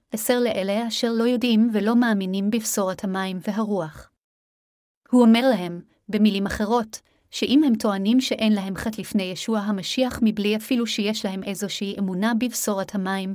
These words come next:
והרוח, הם למעשה חוטאים כנגדו. לכן,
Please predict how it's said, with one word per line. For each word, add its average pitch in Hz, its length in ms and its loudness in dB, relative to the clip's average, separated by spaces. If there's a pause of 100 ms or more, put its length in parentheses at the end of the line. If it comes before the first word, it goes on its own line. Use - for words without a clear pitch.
והרוח, 214 600 -2 (320)
הם 220 100 6
למעשה 214 500 4
חוטאים 208 420 -4
כנגדו. 185 500 -2 (1000)
לכן, 240 400 2